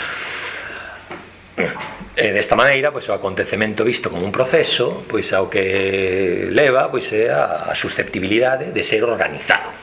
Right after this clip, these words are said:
¿m? A susceptibilidade de organización. E aquí, no tema da organización, coa organización topamos, pois aquí é onde se separa, pois, esta liña que conto até o de agora,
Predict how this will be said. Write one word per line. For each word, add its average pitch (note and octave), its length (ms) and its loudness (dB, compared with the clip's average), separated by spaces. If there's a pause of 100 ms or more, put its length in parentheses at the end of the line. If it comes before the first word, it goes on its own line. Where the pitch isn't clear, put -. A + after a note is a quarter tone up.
(240)
¿m? C3+ 80 -2 (320)
A G2+ 80 0
susceptibilidade A2 880 0
de D3+ 320 2
organización. G2+ 640 0 (1120)
E A#3 240 4
aquí, G#3+ 560 2
no C#3 160 4
tema E3 320 6
da F3+ 80 6
organización, E3 640 0
coa A#2 80 2
organización A2 640 2
topamos, E3 560 4
pois B2 400 2
aquí D#3+ 240 4
é E3 80 6
onde E3 240 2
se E3+ 80 0
separa, D#3 880 4
pois, A2 400 -2
esta A#2+ 240 2
liña C#3 480 2
que A2 160 -2
conto A#2+ 320 2
até A#2 320 0
o A#2 80 2
de B2 160 4
agora, C3+ 320 2